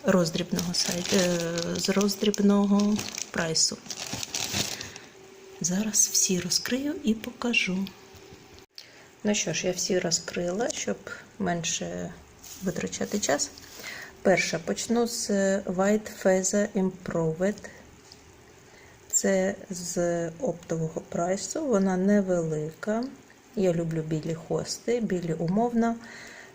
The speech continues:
Вона потім буде зеленіти, як і White Feather. Але це покращена версія, щось з новинок.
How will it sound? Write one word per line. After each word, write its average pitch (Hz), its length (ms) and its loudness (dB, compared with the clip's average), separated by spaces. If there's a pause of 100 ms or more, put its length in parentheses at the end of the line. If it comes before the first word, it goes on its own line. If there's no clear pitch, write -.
Вона 208 580 0 (480)
потім 190 360 0
буде 180 260 0
зеленіти, 208 580 4
як 196 220 4 (220)
і 180 280 2 (1200)
White 170 480 -2 (160)
Feather. 165 400 -2 (1160)
Але 190 200 2
це 202 140 -2
покращена 175 640 0
версія, 165 580 2
щось - 580 -2
з 160 100 -2
новинок. 165 540 0